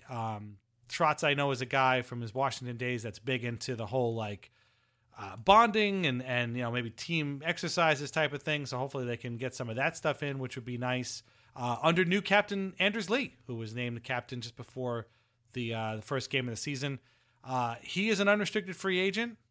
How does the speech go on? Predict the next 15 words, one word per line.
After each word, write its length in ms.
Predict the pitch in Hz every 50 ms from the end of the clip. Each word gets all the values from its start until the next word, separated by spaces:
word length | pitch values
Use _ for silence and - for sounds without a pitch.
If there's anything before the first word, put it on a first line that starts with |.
| _ _ _ _ _ _ _
That 280 | 104 135 135 160 170 -
sucks. 520 | - - 175 170 190 196 - - - - - -
I 60 | - 110
really 240 | 107 127 135 135
don't 240 | 131 135 139 143 143
wanna 220 | 143 139 135 135 127
hear 480 | 104 139 143 143 143 139 139 131 - _ _ _ _ _ _ _ _ _ _ -
about, 460 | - 113 131 131 127 127 131 127 - 147
you 120 | 143 135
know, 240 | 127 117 117 113 104 104
whether 200 | 117 120 117 107
he 260 | 113 123 123 123 127
and 100 | 120 117
his 160 | 123 107 123
agent 380 | 131 131 120 113 123 120 110